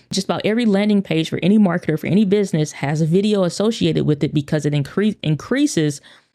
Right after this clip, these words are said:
the audience retention rate and the way that people consume stuff. 'Cause you'll click on a landing page for anything, the video starts playing with audio, or at least with captions.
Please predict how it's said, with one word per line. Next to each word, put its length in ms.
the 400
audience 440
retention 600
rate 400
and 320
the 80
way 240
that 180
people 240
consume 480
stuff. 480
'Cause 140
you'll 100
click 240
on 140
a 60
landing 420
page 480
for 400
anything, 600
the 80
video 300
starts 300
playing 420
with 260
audio, 460
or 160
at 80
least 180
with 120
captions. 600